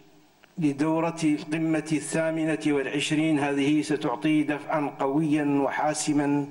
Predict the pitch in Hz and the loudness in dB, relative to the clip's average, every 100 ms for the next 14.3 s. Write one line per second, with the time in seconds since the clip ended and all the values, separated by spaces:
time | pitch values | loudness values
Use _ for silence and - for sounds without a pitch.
0 | - 120 143 143 147 135 - 143 131 135 | -8 -6 -2 0 0 2 2 0 0 -2
1 | 139 127 127 - 143 123 - - - - | -4 -4 -4 -2 -2 -4 -6 -18 -20 -20
2 | - - - - - - - - 117 127 | -20 -20 -20 -20 -20 -20 -20 -12 -2 0
3 | 135 160 156 151 - - - - - - | 4 4 2 0 -8 -16 -18 -20 -12 -4
4 | 139 156 156 151 143 151 160 151 143 143 | -2 0 -4 0 0 0 2 2 2 2
5 | 139 151 147 151 156 151 147 139 143 151 | 2 2 2 2 2 0 -2 0 2 2
6 | 156 147 143 - 143 131 156 160 156 156 | 2 0 -4 -4 -4 0 2 2 0 -2
7 | - - - - - - _ - - - | -8 -18 -20 -20 -20 -20 _ -10 -6 -4
8 | - 156 147 147 147 139 143 135 131 151 | -2 -2 0 0 2 0 0 -2 0 0
9 | 143 143 135 123 135 135 151 147 143 - | 2 0 -2 -2 -2 0 2 2 0 -12
10 | - - - - - - - _ _ _ | -20 -20 -20 -20 -20 -20 -20 _ _ _
11 | _ _ _ _ - - 160 - 147 151 | _ _ _ _ -6 -2 -2 0 0 0
12 | 147 139 120 139 147 147 135 139 131 117 | -2 -2 -2 -2 0 0 -2 -2 -2 0
13 | 147 135 139 139 139 123 139 151 127 135 | -2 -2 0 -2 -2 -4 0 -2 0 0
14 | 139 143 120 | 0 -2 -4